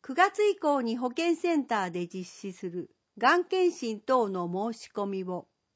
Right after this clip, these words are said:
七月二十二日土曜より開始します。申し込み日時等、内容により申し込み方法が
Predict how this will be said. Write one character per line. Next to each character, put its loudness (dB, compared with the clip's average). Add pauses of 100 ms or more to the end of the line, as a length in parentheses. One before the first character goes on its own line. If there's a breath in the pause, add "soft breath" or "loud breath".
(120)
七 6
月 2
二 6
十 2
二 0
日 -4
土 2
曜 4
よ 0
り -6 (140)
開 0
始 -10
し -14
ま -10
す。 -20 (1500)
申 2
し -14
込 4
み 4
日 0
時 -10 (160)
等、 -4 (720)
内 2
容 0
に 0
よ -2
り -8 (200)
申 2
し -14
込 0
み 6
方 2
法 -2
が -10